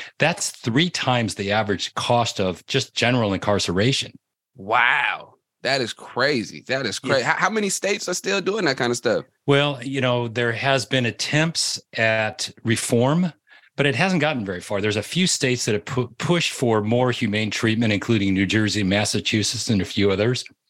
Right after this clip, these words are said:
Speaker 1: But the issues are still largely unresolved in our country. And I, you know, I was curious for, for you,
Speaker 2: Mm-hmm.
Speaker 1: what was your experience when you were locked up?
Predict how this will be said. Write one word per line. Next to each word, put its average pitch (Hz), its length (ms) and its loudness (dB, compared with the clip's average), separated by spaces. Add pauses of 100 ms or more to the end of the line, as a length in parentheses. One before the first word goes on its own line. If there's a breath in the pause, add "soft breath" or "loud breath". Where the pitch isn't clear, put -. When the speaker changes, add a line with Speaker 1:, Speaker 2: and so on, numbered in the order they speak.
(380 loud breath)
Speaker 1:
But 127 280 2
the 123 220 0
issues 117 420 0
are 104 120 0
still 127 580 0
largely 113 500 0
unresolved 104 540 0
in 90 80 0
our 90 100 -4
country. - 500 -2 (480 loud breath)
And 135 140 4
I, 160 120 2
you 147 120 0
know, 143 80 4
I 151 80 2
was 156 260 -4
curious 147 560 0
for, 110 440 -2
for - 180 -4
you, 101 680 0 (280 loud breath)
Speaker 2:
Mm-hmm. 120 120 0
Speaker 1:
what 185 80 4
was 202 120 2
your 180 120 2
experience 127 680 0
when 101 120 -2
you 98 80 -2
were 98 80 -2
locked 98 300 0
up? 95 280 0